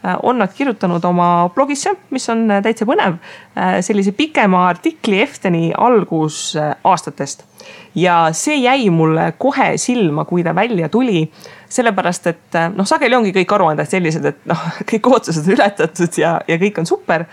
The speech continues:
Äh, siis see algusaastate lugu, ma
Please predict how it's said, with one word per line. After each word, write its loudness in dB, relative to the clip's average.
Äh, 2
siis -4
see 4
algusaastate 0
lugu, 0
ma 2